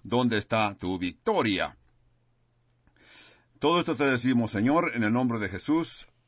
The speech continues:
Amén. Yo les reto, yo, nosotros los desafiamos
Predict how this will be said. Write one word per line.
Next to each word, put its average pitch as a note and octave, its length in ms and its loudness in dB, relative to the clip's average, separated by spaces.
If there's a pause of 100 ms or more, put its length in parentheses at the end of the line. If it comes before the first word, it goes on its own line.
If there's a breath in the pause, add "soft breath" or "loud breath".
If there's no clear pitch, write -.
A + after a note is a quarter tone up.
(120)
Amén. F#2 720 0 (3000 soft breath)
Yo F#3 640 0 (400)
les A2+ 420 -2 (300)
reto, A#2 720 -2 (260 soft breath)
yo, C#3 600 -2 (220)
nosotros D#3 580 0
los B2+ 140 0
desafiamos A#2+ 1000 0